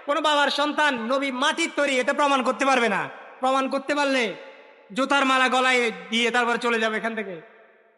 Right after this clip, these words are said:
এটা শুধু আমার কথা নয়, তামাম জাহানের আহলে সুন্নাত ওয়াল জামাতের উলামা একরামদের কথা।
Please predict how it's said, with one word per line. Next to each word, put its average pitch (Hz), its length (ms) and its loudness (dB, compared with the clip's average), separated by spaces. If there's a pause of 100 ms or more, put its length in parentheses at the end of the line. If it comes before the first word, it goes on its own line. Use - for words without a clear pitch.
(180)
এটা 254 160 -2
শুধু 320 180 0
আমার 359 300 2
কথা 330 240 2
নয়, 294 300 0 (840)
তামাম 339 440 0
জাহানের 330 520 4 (360)
আহলে 311 260 0
সুন্নাত 339 360 0
ওয়াল 302 160 2
জামাতের 320 460 2
উলামা 359 340 4
একরামদের 294 480 0
কথা। 226 380 -4